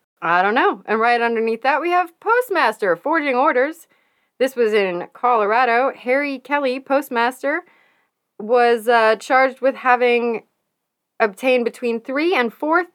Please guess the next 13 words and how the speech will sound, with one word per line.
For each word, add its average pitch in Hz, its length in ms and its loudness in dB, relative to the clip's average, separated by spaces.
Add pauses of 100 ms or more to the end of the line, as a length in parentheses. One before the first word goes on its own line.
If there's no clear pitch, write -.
thousand 311 540 -2
dollars 254 840 0
by 226 200 2
issuing 254 500 -2
post 403 340 -2
office 214 360 0
orders 202 320 0
to - 140 -14
his 233 180 -2
wife 269 440 0
and 277 220 0
his 294 180 -6
creditors. 185 800 -2